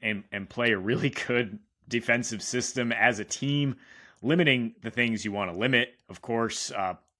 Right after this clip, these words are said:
in, during this thirteen and one stretch where their only loss was to Milwaukee after that, that post, that new coach lift. Um, they have the number one defensive rating. They're holding opponents to thirty-four percent from three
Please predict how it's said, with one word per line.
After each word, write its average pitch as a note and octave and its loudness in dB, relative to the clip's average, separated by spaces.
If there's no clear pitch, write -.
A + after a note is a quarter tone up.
in, A#2 -6
during A#2 0
this G#2+ -2
thirteen B2 -4
and G#2 -4
one G#2 -4
stretch A2+ 0
where G#2 -4
their F#2 -6
only C#3+ 0
loss G2 0
was G2+ -4
to A#2 -4
Milwaukee G#2 2
after G2+ 0
that, G2 0
that F#2+ -4
post, A2 -6
that F#2+ -4
new A2+ -2
coach A2+ -4
lift. G2+ -6
Um, G2 2
they G#2+ 0
have G#2+ 2
the G#2 -2
number G#2+ 0
one A2 2
defensive A2 -6
rating. C3 4
They're A2 2
holding A2+ 0
opponents G#2+ -4
to G2+ -8
thirty-four C3 0
percent G#2+ -4
from F#2 -12
three F#2+ -6